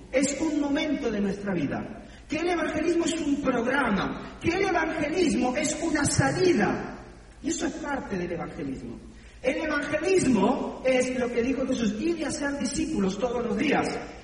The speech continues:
¿Cómo tú y yo hacemos discípulos todos los días?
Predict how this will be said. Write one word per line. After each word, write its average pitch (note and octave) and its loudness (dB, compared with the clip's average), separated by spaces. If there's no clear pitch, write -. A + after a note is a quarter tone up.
¿Cómo G4 2
tú E4+ 2
y C#4 4
yo D#4+ 2
hacemos D4 0
discípulos A3 0
todos G#3 0
los F#3+ 0
días? F3+ -2